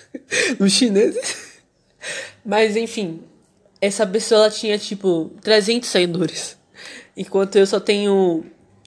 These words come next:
cento e pouco. Na verdade, não,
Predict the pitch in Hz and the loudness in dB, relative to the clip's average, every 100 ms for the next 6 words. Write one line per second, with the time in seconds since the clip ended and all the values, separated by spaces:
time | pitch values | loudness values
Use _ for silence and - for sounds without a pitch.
0 | - _ _ _ - 185 214 190 190 208 | -20 _ _ _ -10 -2 2 2 2 0
1 | 202 - 214 233 226 208 180 190 _ _ | 0 -4 -4 6 6 6 -6 -18 _ _
2 | _ _ _ - 214 220 226 214 220 - | _ _ _ -10 -4 2 2 0 -6 -8
3 | - _ _ _ _ _ 196 202 254 254 | -10 _ _ _ _ _ 4 8 8 6